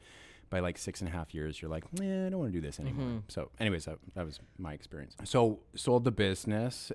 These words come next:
Speaker 1: and, uh, then was, like, drifted a little bit, and I worked in the hospitality industry. I, uh, did a bunch of stuff that, uh, didn't really make any sense. Um, and then I started a,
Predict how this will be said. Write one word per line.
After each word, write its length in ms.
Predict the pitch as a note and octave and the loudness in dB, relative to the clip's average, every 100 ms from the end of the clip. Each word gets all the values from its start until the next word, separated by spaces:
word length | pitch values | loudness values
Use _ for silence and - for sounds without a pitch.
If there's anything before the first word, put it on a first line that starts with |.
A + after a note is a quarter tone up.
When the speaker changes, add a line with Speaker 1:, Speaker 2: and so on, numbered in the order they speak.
| - | -4
Speaker 1:
and, 520 | F#2+ F#2 F#2 F2+ F2+ | 0 0 0 0 0
uh, 420 | F2 E2+ E2+ E2+ - E2 - - - E2 | 2 2 0 -2 -6 -16 -16 -16 -16 -14
then 500 | E2+ G2+ G#2 G2+ G2+ G2+ | -8 2 6 6 4 2
was, 320 | G2+ G2+ G#2 | 2 2 0
like, 240 | G2+ G2 | -2 -2
drifted 400 | F2+ F#2 - A#2 | -2 -4 -2 0
a 20 | B2+ | 2
little 320 | B2+ C3 C3+ | 2 2 2
bit, 440 | C3 C#3+ F#3 - | 2 2 0 -2
and 60 | G2 | -2
I 60 | E2+ | 0
worked 220 | E2+ - | -2 -2
in 100 | E2+ | -6
the 60 | D#2+ | -6
hospitality 640 | D#2 - C#3 C3+ C3+ B2+ | -8 -4 2 4 6 4
industry. 720 | A#2 G#2+ - A2+ G#2 G2 F#2 | 2 0 0 2 4 4 2
I, 300 | E2 D#2+ E2 - - - - - | 2 0 -4 -6 -16 -20 -18 -6
uh, 360 | E2+ E2 D#2+ D#2+ | -2 0 0 0
did 180 | F#2+ | 0
a 40 | F2+ | 2
bunch 260 | G2 F#2 | 4 2
of 40 | - | -4
stuff 360 | - D#2+ - - | -2 0 0 -2
that, 160 | E2+ D#2 - F#2 | -2 -4 -8 -4
uh, 240 | E2+ E2 | -2 -2
didn't 260 | E2 F#2 - | -2 -4 -4
really 480 | E2 E2+ F2 F2 E2+ | -4 -4 -2 -2 -2
make 320 | E2+ E2+ - - | -2 -4 -8 -6
any 220 | E2+ E2+ | -4 -4
sense. 560 | - E2 G2+ D3+ - - | -2 -2 0 0 -2 -6
Um, 640 | E2 E2 E2 E2 D#2+ E2 D#2+ - - - - | -2 0 0 0 0 -2 -6 -12 -20 -12 0
and 160 | G#2+ | 4
then 100 | A2+ | 6
I 60 | A#2 | 6
started 400 | - B2+ A#2+ A2 | 4 4 6 6
a, 560 | G#2 G2 F2+ F2 B1+ | 6 6 4 2 -4